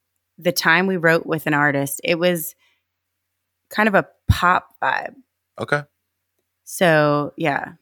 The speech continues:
Speaker 2: Cool.
Speaker 1: Mm-hmm.
Speaker 2: Yeah, that's definitely something that we've been in, mostly 'cause I grew up and I s-,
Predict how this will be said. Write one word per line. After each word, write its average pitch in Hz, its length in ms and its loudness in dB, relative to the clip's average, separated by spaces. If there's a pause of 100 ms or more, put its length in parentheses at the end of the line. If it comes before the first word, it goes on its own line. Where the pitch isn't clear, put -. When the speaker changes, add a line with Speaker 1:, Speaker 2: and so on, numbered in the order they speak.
(180)
Speaker 2:
Cool. - 340 -10 (420)
Speaker 1:
Mm-hmm. 196 340 -4
Speaker 2:
Yeah, 143 160 2
that's 127 220 0
definitely 113 560 -2 (640)
something 107 380 -2
that 101 180 0
we've 101 240 -2
been 95 140 2
in, 85 460 -4 (520)
mostly 107 380 2
'cause 95 140 -4
I 92 340 4
grew 90 380 -2
up 90 180 -2 (200)
and 90 120 -4
I 85 120 -4
s-, - 400 -4